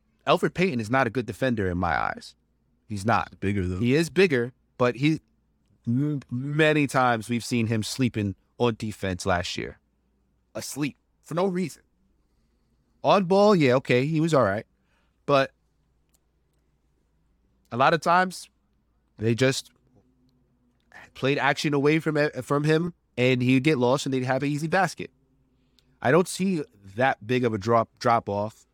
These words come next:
Speaker 1: between Kem-,
Speaker 2: No.
Speaker 1: between Elfrid and Kemba. I don't.
Speaker 2: They're targeting Kemba.
Speaker 1: They are targeting Kemba because he's
Speaker 2: He
Speaker 1: small.
Speaker 2: was never doing that before.
Speaker 1: But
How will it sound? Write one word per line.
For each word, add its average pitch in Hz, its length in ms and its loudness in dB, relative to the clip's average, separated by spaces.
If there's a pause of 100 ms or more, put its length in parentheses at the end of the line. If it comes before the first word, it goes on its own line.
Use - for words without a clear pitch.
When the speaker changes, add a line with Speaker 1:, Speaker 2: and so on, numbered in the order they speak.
(140)
Speaker 1:
between 107 480 0
Kem-, 120 260 -2
Speaker 2:
No. 104 160 -6
Speaker 1:
between 113 640 -2
Elfrid 117 480 -2
and 104 120 -4
Kemba. 87 420 -4 (360)
I 113 100 -4
don't. 156 320 4
Speaker 2:
They're 131 140 0
targeting 120 560 0
Kemba. 110 240 -4
Speaker 1:
They 143 140 4
are 202 200 6
targeting 196 480 0
Kemba 147 380 2
because 127 300 0
he's 117 180 -2 (140)
Speaker 2:
He - 60 -10
Speaker 1:
small. 147 180 0
Speaker 2:
was 117 140 -4
never 110 280 -2
doing 101 260 -4
that 95 140 -8
before. 87 260 -14
Speaker 1:
But 139 240 4